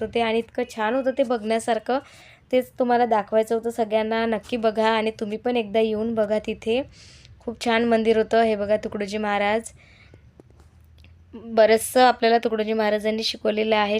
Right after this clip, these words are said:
छान छान गोष्टी सांगितलेल्या आहेत त्यांनी. ते तिथे काही दिवस राहिले आहेत. तिथली कथा पण आहे, मी थोडक्यात कथा पण सांगते तुम्हाला.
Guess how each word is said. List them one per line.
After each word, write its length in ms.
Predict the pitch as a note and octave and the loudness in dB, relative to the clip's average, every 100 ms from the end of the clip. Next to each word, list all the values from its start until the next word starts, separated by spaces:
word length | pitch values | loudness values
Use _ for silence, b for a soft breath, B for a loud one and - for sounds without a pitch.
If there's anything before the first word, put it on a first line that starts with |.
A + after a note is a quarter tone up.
| G#3+ | -2
छान 180 | G#3+ G3+ | -6 -4
छान 120 | A3 A3 | -6 -6
गोष्टी 320 | G#3 G3 B3 | -8 -8 -6
सांगितलेल्या 600 | A#3+ A3 A3 A3 A3 A3 | -4 -4 -4 -2 0 0
आहेत 120 | G#3 G#3+ | -2 -4
त्यांनी. 320 | G#3 G#3+ C4 B B B B - | -4 -4 -6 B B B B -2
ते 60 | A#3+ | 0
तिथे 280 | A#3+ A3 B3 | 0 2 2
काही 240 | A#3 G#3+ | 4 4
दिवस 300 | G#3 A3 A#3 | 4 2 4
राहिले 280 | A3+ G#3 G#3+ | 4 4 4
आहेत. 140 | A3 A3 | 4 2
तिथली 240 | G#3+ A#3+ B3 | -6 -6 -2
कथा 300 | A#3 - A3 | -2 0 -2
पण 240 | A3 C#4 | 0 2
आहे, 240 | B3+ A#3 A#3+ | 2 2 0
मी 100 | A#3+ | 0
थोडक्यात 420 | A#3 G#3+ A3 A3+ - | -2 -2 -2 -4 0
कथा 280 | A3 G#3 G#3+ | 0 2 -2
पण 140 | A#3 | -2
सांगते 360 | C4 C4+ A3+ A#3 | -2 -2 -2 -4
तुम्हाला. 440 | A#3 A3 G#3+ A#3+ | -2 -2 0 -2